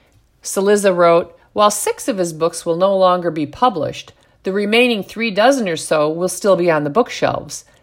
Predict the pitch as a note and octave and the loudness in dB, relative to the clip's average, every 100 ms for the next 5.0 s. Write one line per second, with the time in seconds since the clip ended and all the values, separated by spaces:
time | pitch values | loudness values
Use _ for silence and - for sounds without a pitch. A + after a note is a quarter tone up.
0 | _ E3+ G#3 G3+ G#3 - - C4+ G#3+ E3 | _ 0 4 4 2 -4 -2 -2 0 -4
1 | - D#3+ F3+ D#3 - E3 E3+ E3 - A#2+ | -6 -4 -2 -2 0 2 4 2 0 -10
2 | B2 - _ _ _ - D3+ C#3+ C3 C3+ | -10 -18 _ _ _ -2 -2 -2 -2 -2
3 | B2 - - _ _ _ _ _ _ _ | 0 -4 -10 _ _ _ _ _ _ _
4 | B3+ G4 G#4+ G#4 G4+ G4 F#4+ F#4 F#4 | -4 -2 0 -2 -4 -4 -6 -6 -6